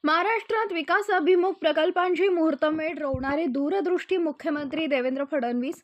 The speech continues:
लोकनियुक्त सरपंच सतीश देशमुख. महाराष्ट्राचे मुख्यमंत्री म्हणून देवेंद्र फडणवीस यांनी शपथ घेतल्यानंतर राज्यात पुनश्चहा विकास पर्व सुरू होणार आहे. देवेंद्र फडणवीस यांनी दोन हजार चौदा मध्ये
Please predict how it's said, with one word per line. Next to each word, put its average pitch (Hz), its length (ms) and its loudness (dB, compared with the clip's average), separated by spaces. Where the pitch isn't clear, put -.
लोकनियुक्त 349 720 -2
सरपंच 311 560 -4
सतीश 302 560 -6
देशमुख. 247 600 -8
महाराष्ट्राचे 392 640 -4
मुख्यमंत्री 392 640 -4
म्हणून 381 260 -6
देवेंद्र 320 420 -4
फडणवीस 339 520 -4
यांनी 294 300 -4
शपथ 285 320 -10
घेतल्यानंतर 277 720 -8
राज्यात 269 400 -6
पुनश्चहा 302 640 -2
विकास 349 420 0
पर्व 302 360 2
सुरू 269 300 -2
होणार 208 320 -4
आहे. - 80 -6
देवेंद्र 254 400 -2
फडणवीस 311 500 -2
यांनी 330 220 0
दोन 285 200 4
हजार 311 320 0
चौदा 285 420 -2
मध्ये 311 360 -2